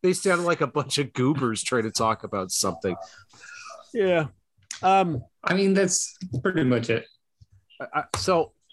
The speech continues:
Speaker 1: I had an idea about that when you were thinking about, like, everyone's been in a band and now they're a tattooer, right? Or they went to art school and now they're a tattooer. And I was thinking about that. You know, when you're young and you think you can change music. So what do you do? You, oh, you wanna be a fucking artist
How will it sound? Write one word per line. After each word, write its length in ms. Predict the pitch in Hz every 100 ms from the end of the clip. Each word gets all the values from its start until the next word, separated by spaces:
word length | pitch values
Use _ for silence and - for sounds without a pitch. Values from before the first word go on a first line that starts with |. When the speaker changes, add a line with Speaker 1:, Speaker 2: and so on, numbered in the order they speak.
| _ -
Speaker 1:
I 80 | 139
had 240 | 165 180
an 60 | 170
idea 400 | 147 139 139 127
about 260 | 120 113
that 220 | 120 104
when 80 | 98
you 80 | 104
were 40 |
thinking 300 | - 123 110
about, 160 | 107 104
like, 140 | 104
everyone's 460 | 139 156 160 156 143
been 180 | 151 143
in 100 | 139
a 60 |
band 340 | - 127 123 117
and 80 | 113
now 120 | 113
they're 120 | 110
a 60 | 101
tattooer, 680 | 123 110 - 107 95 92
right? 180 | 98 95 104
Or 60 |
they 100 | 117
went 160 | 139 143
to 80 | 147
art 220 | 120 113
school 300 | - 120 110
and 80 | 95
now 100 | 98
they're 160 | 98
a 40 | 101
tattooer. 540 | - 95 - 95 90 - - -
And 80 | 104
I 40 | 107
was 160 | -
thinking 300 | 131 117 98
about 260 | 80 85 -
that. 280 | 80 - - _ -
You 100 | 117
know, 100 | 120 139
when 120 | 160
you're 180 | 156 135
young 420 | 104 104 131 143 -
and 120 | 110
you 80 | 110
think 240 | - 120 120
you 80 |
can 160 | 113 92
change 480 | - 117 113 107 95
music. 440 | 87 90 98 104 - _ _ _ - 95
So 160 | -
what 140 | 110 117
do 60 |
you 60 | 110
do? 80 | 107
You, 260 | 104 107 104
oh, 60 |
you 160 | 127 135
wanna 140 | 139
be 60 | 117
a 40 | -
fucking 440 | - 156 - 104
artist 520 | 110 113 92 - -